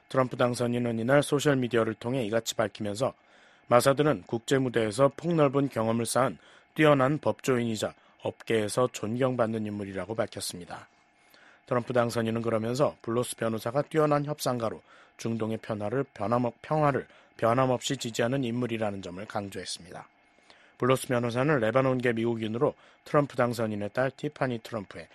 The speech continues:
시아버지입니다. 볼로디미르 젤렌스키 우크라이나 대통령이 북대서양 조약기구 나토 가입 보장을 전제로 한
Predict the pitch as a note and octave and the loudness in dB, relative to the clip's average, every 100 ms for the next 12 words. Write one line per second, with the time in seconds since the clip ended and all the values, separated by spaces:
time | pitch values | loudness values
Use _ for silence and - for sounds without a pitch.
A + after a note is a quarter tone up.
0 | _ - D3 C3 F#2+ - - G2+ - - | _ -6 -2 -2 -4 -10 -16 -18 -20 -20
1 | _ _ _ _ _ _ _ _ _ _ | _ _ _ _ _ _ _ _ _ _
2 | _ _ _ _ _ _ _ _ _ _ | _ _ _ _ _ _ _ _ _ _
3 | _ _ _ _ _ _ _ _ _ _ | _ _ _ _ _ _ _ _ _ _
4 | - C3+ D3 C#3+ C#3+ C#3 B2 B2+ C3 - | 2 6 6 6 6 4 4 4 4 2
5 | D#3+ C3 - C#3 C3 B2+ B2 A#2 - B2 | 2 2 4 4 6 4 2 0 0 -2
6 | A#2+ C#3 A#2 - - - B2+ - C#3 C#3 | 0 0 -2 -6 -20 -6 0 4 6 6
7 | C3+ B2+ A#2+ - C3 C#3+ A2 A2 - C#3+ | 4 2 0 0 -2 0 2 0 2 0
8 | - A2+ C3+ - B2+ B2 B2+ A#2+ A#2 A#2+ | 4 2 2 0 0 2 2 0 0 0
9 | A#2+ B2+ A#2+ | 0 0 -2